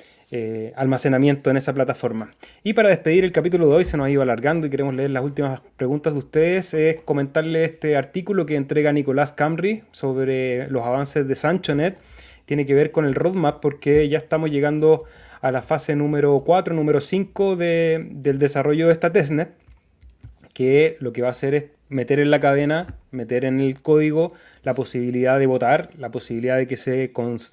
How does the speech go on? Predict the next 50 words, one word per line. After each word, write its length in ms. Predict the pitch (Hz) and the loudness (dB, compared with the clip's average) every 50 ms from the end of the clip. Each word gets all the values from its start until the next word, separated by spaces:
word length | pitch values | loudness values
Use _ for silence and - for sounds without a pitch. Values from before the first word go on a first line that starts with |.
| - | -8
consagre, 560 | - - 123 110 - - 131 139 143 143 135 123 | -6 -6 -8 -10 -6 -4 0 0 2 2 2 2
constituya 520 | 123 123 120 - 123 117 131 131 135 135 | 0 -2 -4 -4 -4 -2 0 0 0 0
el 100 | 135 135 | -2 -2
comité 300 | - 127 123 120 131 123 | -4 -4 -2 -2 -2 -2
constituyente, 880 | 131 127 - - 117 120 117 120 139 151 160 156 - - 165 165 165 165 - - - - - - _ | -2 -4 -6 -6 -6 -6 -2 0 0 0 0 -2 -2 -2 -2 -2 -2 -4 -8 -18 -20 -20 -20 -8 _
la 100 | 131 127 | -4 -2
posibilidad 720 | 127 120 - - 127 120 120 123 123 123 131 139 143 147 | -2 -4 -6 -4 -4 -2 -2 0 2 4 4 4 4 4
de 60 | 147 | 4
elegir 360 | 135 127 123 - - 147 143 | 2 0 -2 -2 -4 -4 -2
a 40 | 143 | -2
los 180 | 139 131 120 127 | -2 -2 -4 -4
directs 560 | 127 117 127 143 160 170 170 170 - - - _ - - - - - _ | -4 -2 2 4 4 4 4 2 -6 -16 -18 _ -20 -20 -20 -20 -12 _
y 200 | 147 151 170 165 | -4 -4 -2 2
todos 240 | 156 151 160 165 | 4 4 4 6
los 140 | 170 170 165 - - _ _ _ _ - | 4 2 2 -2 -8 _ _ _ _ -2
cambios 320 | 160 156 165 160 160 160 | -2 0 0 0 0 0
en 60 | 156 147 | 0 -2
el 80 | 139 | -2
protocolo 460 | 143 143 131 147 127 139 143 147 156 | -4 -2 -2 -2 0 0 0 0 0
que 80 | 151 147 | 0 -2
se 100 | - - | -4 -2
va 100 | 131 139 | 0 0
a 40 | 139 | 2
requerir 440 | 147 151 139 143 135 143 160 165 165 | 2 2 2 0 0 0 -2 -2 -2
para 180 | - 143 131 123 | -2 -2 0 0
que 80 | 131 | -4
eventualmente 880 | 123 123 123 - - - - 139 139 135 139 151 160 156 160 - 143 | -6 -6 -8 -10 -12 -6 -2 -2 0 0 0 0 0 -2 -2 -2 -2
en 80 | 131 123 | 0 0
la 80 | 127 123 | -2 -2
fase 240 | - 143 135 135 | -2 -4 -6 -4
seis 360 | 135 - - 160 165 185 175 - _ | -8 0 2 2 2 2 -2 -6 _
comience 500 | - 123 123 127 135 147 143 147 - 147 | -6 -4 -2 -2 -2 -2 -2 -2 -4 -6
el 80 | - - | -6 0
hard 180 | - 156 156 - | 0 0 0 0
fork 340 | - - 165 156 156 - 156 | 0 0 0 0 0 -2 -6
a 80 | 135 | -4
través 240 | 127 131 127 135 135 | -2 0 0 0 0
del 120 | 135 131 - - | -2 -4 -4 -6
hard 140 | 143 139 | -8 -6
fork 180 | - 143 139 139 | -6 -10 -10 -6
combinator 720 | - 139 135 135 135 135 143 143 143 - - 156 151 156 | -4 -2 0 2 2 0 0 -2 -4 -2 -2 -2 -2 0
que 100 | - 135 | -4 -2
va 120 | 131 131 | -2 0
terminando, 540 | 131 135 131 131 127 131 135 139 139 135 135 - - - _ _ _ _ | 0 0 -2 0 0 0 0 -2 -2 -4 -4 -8 -10 -16 _ _ _ _
que 100 | - 135 | -4 -2
va 40 | |
a 40 | 131 | 0
terminar 280 | 139 139 135 139 143 139 | 0 2 2 2 2 0
siendo 320 | - - 147 147 147 147 | 0 -2 -2 0 0 0
el 80 | 143 | -2